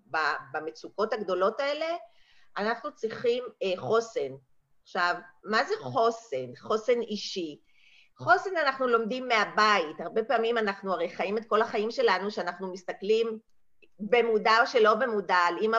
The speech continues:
ואבא, איך הם מתמודדים. ותמיד כשבא משהו שהוא קשה וחזק, אנחנו נזכרים ואנחנו אומרים, "רגע, אז איך זה היה בבית?" כי אנחנו תמיד משחזרים מוכר, אנחנו עושים מה שאנחנו ראינו בבית.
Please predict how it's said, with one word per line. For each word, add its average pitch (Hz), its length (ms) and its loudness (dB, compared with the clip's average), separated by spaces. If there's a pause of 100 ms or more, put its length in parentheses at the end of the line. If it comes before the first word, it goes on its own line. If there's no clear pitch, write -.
ואבא, 208 380 2 (120)
איך 240 300 -2
הם 220 220 0
מתמודדים. 196 840 -4 (480)
ותמיד 214 480 -2
כשבא 240 480 4
משהו 226 320 0
שהוא 220 260 -4
קשה 226 440 -2
וחזק, 240 560 0 (440)
אנחנו 208 380 -2
נזכרים 214 540 -4
ואנחנו 202 340 -2
אומרים, 202 260 -4
"רגע, 202 220 0
אז 170 60 -2 (100)
איך 214 160 -6
זה 220 120 -4
היה 190 160 2
בבית?" 202 540 0
כי 180 60 -4
אנחנו 175 380 -6
תמיד 214 440 -4 (220)
משחזרים 202 600 -2
מוכר, 208 600 2
אנחנו 165 280 -8
עושים 247 460 -6 (280)
מה 214 220 2
שאנחנו 185 520 -4
ראינו 180 300 -4
בבית. 147 600 -2